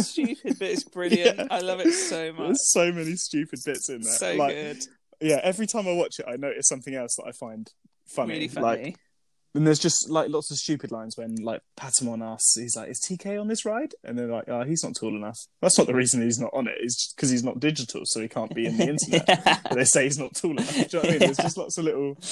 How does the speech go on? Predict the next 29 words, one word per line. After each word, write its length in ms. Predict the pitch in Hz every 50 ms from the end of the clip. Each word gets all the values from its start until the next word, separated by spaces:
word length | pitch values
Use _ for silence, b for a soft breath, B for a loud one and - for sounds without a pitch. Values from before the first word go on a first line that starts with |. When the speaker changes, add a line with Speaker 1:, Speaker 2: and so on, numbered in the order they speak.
| B B B B B B B B B
Speaker 2:
they 80 | - 170
must 180 | 196 240 233 -
have 80 | 202
had 80 | 170 156
a 60 | 151
really 340 | 139 139 160 165 165 151 143
good 220 | - 131 123 117 - -
time 360 | - 110 104 92 - - - _ _ _ _ _ _ _ _ _ -
Speaker 1:
Writing 300 | 170 135 135 156 - -
Speaker 2:
dubbing 220 | - - - -
Speaker 1:
it. 20 |
Speaker 2:
that 60 | - 165
Speaker 1:
Yeah, 240 | 156 143 135 - -
I 100 | 151 175
think 260 | 180 - 160 156 151
so. 120 | 117 - -
Speaker 2:
because 400 | 113 107 104 104 - - - - _ _ _ _ _ _ _ _ _ _ _ _ _ _ _ _ _ - -
it 120 | - 127 -
do-, 100 | 139 127
it's 260 | 123 - 135 123 -
very, 280 | - 143 131 117 107 104
very 240 | 95 107 101 101 104
funny. 340 | - - 104 101 92 - 113
But, 160 | - 139 117 - -
um, 300 | 131 127 120 120 117 107 - -
Ty's 340 | - - 147 139 127 117 117
mum, 360 | 131 131 104 90 101 117 117 _ b b b b b b b b
Speaker 1:
Yeah. 320 | 165 175 196 135 117 107 110
Speaker 2:
um, 280 | 107 107 107 107 107